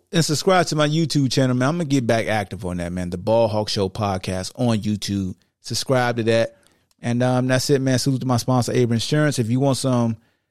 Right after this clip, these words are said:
Shut the Hell Up Juice gear, I got Ball Hawk Show hoodies, and I got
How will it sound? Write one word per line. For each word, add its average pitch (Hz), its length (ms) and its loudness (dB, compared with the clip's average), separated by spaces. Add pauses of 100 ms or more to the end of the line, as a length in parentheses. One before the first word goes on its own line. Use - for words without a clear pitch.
(120)
Shut 139 220 0
the 135 80 4
Hell 131 160 4
Up 135 80 4
Juice 120 260 2
gear, 127 460 4 (480)
I 117 140 0
got 117 520 0
Ball 127 240 4
Hawk 123 220 0
Show 120 220 2
hoodies, 139 560 4
and 113 160 -2
I 113 80 0
got 110 380 0